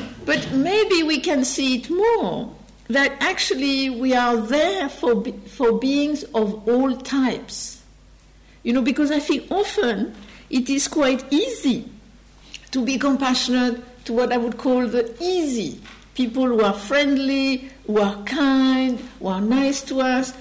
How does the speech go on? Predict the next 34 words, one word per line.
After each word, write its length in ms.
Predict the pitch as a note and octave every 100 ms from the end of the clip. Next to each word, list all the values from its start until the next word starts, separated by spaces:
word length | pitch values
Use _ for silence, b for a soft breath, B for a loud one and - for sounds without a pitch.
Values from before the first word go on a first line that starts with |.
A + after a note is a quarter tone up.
| B B B
Then 240 | C#4+ E4
we're 160 | E4 -
very 400 | A4 A4+ G#4 F4+
happy 460 | G#3+ A#3 G#3 - -
to 140 | -
be 140 | G#3
compassionate 840 | G#3 A#3+ G#3 A3+ G3+ - A3 G3+ -
to 160 | C4
us. 460 | A3 - - - - B B B B
We 100 | B3+
also, 360 | C4+ B3+ - C4+
you 100 | D4
know, 240 | B3 A3+
generally 420 | G#3+ A3+ A3+ A3+
like 400 | G#3 A3 G#3 G#3+
little 400 | A3 A#3+ A#3 B3
bunnies, 720 | G3+ B3 A#3+ C4 C4 C4 B3+ G3
as 220 | A3+ A3+
long 180 | A#3 G#3+
as, 200 | A3 A3+
you 80 |
know, 140 | A3 G#3
they 180 | G#3 G3+
don't 280 | A3 A3+
eat 120 | - G#3+
our 220 | G#3 G#3
carrots. 640 | G3+ - G#4+ F4+ A3 - C4
Yeah, 240 | D4+ -
you 180 | D#4 A#3+
know, 160 | G#3+
we 140 | A3 A3+
can 240 | C4+ B3
be 100 | G3+
compassionate. 800 | G3+ C4+ A3+ A3+ G#3+ - E3+ -